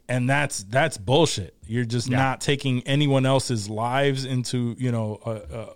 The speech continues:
Speaker 1: uh, um, into account for this. And, uh, it's, yeah, it's, it's some bullshit. Kevin Costner's a dick.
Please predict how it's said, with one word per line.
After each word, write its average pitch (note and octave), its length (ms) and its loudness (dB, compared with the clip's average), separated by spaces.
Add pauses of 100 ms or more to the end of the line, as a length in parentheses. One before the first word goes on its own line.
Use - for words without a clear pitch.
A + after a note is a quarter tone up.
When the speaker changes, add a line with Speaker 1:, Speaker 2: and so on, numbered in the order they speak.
Speaker 1:
uh, A2+ 220 -4
um, G2 180 -10 (420)
into B2 280 -4
account B2+ 320 -2
for D#3 100 -2
this. E3+ 320 -2 (920)
And, A2+ 520 -2
uh, G2+ 280 -12
it's, - 400 -10
yeah, A#2 340 -2 (760)
it's, - 320 -12
it's A2+ 160 -8
some A#2 140 -2
bullshit. B2 380 -4 (760)
Kevin B2+ 300 -2
Costner's B2+ 460 -2
a G#2+ 60 -2
dick. A#2 380 -6